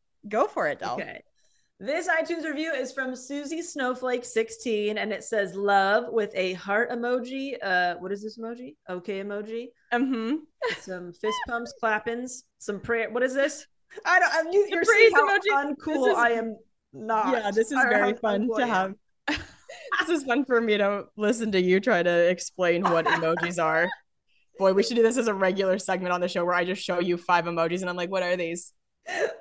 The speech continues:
Speaker 1: You tell me.
Speaker 2: Lots of fun emojis saying, like, "Woohoo."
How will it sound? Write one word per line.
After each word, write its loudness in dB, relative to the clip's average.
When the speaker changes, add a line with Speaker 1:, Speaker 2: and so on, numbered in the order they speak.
Speaker 1:
You 0
tell 2
me. -4
Speaker 2:
Lots 0
of -4
fun 2
emojis 0
saying, -2
like, 2
"Woohoo." 4